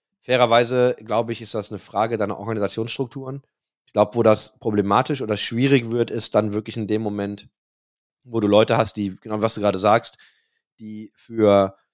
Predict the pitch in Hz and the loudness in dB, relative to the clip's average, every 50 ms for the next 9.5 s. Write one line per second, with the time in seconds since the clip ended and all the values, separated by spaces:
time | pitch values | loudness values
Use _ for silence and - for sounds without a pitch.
0 | _ _ _ _ _ 107 104 101 101 110 123 120 131 117 113 107 90 95 92 85 | _ _ _ _ _ -20 -18 -8 -2 0 2 4 4 4 4 2 0 0 -2 0
1 | 90 104 120 - 143 147 170 - _ _ 110 117 127 143 135 120 - - - 131 | 0 0 0 0 -2 -2 -2 -6 _ _ -12 -10 -8 -6 -6 -6 -6 -6 -6 -8
2 | - 135 110 123 127 117 - 131 123 120 120 _ _ _ 117 113 - - 151 147 | -8 -10 -12 -12 -12 -14 -14 -16 -18 -18 -20 _ _ _ -18 -14 -6 -4 -2 0
3 | - 160 139 135 135 - 135 139 127 113 120 107 107 - - 113 107 101 95 104 | 2 2 2 4 2 2 0 0 0 2 4 4 4 2 0 -2 -2 -2 -2 -4
4 | 104 - 131 127 127 131 131 123 147 175 - _ _ _ _ _ _ _ _ _ | -4 -2 -2 0 2 2 0 0 -4 -10 -14 _ _ _ _ _ _ _ _ _
5 | _ _ _ _ _ 107 110 113 117 120 110 117 117 - 113 113 117 113 - _ | _ _ _ _ _ 0 0 2 2 2 0 0 -2 -4 -4 -4 -4 -4 -4 _
6 | _ _ _ _ _ - 110 110 110 110 120 120 - _ _ _ - 127 - - | _ _ _ _ _ -4 -4 -4 -4 -6 -8 -10 -14 _ _ _ -4 -2 -2 -2
7 | - - 123 110 107 117 120 123 123 123 - - 117 - - 120 117 110 98 85 | -2 -4 -6 -2 2 2 2 2 0 -4 -10 -12 -14 -12 -10 -8 -8 -8 -8 -8
8 | - - _ _ _ _ 101 92 _ 104 101 110 117 - 120 98 110 - 120 110 | -10 -12 _ _ _ _ _ _ _ -20 -14 -10 -4 -2 -2 -2 -2 -4 -4 -4
9 | 107 - - 107 104 110 110 110 - | -2 -2 -2 0 0 0 -2 -4 -6